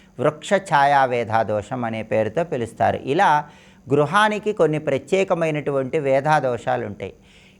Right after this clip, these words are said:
ఇంటి లోపలికి గాలి వెలుతులు బాగా వస్తే గనక ఆ ఇంట్లో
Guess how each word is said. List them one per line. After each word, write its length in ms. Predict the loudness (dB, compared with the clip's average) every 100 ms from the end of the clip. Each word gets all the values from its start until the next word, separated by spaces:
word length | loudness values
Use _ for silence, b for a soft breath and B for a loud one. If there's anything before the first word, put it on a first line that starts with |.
| -4
ఇంటి 320 | -2 0 0
లోపలికి 640 | 2 0 0 -2 -2 -2
గాలి 500 | -2 0 2 2 0
వెలుతులు 540 | 0 -2 -2 -2 0 0
బాగా 420 | 2 0 2 0
వస్తే 320 | 0 -4 -4
గనక 300 | -2 -2 -2
ఆ 240 | -2 0 0
ఇంట్లో 560 | 0 -6 -4 -2 -2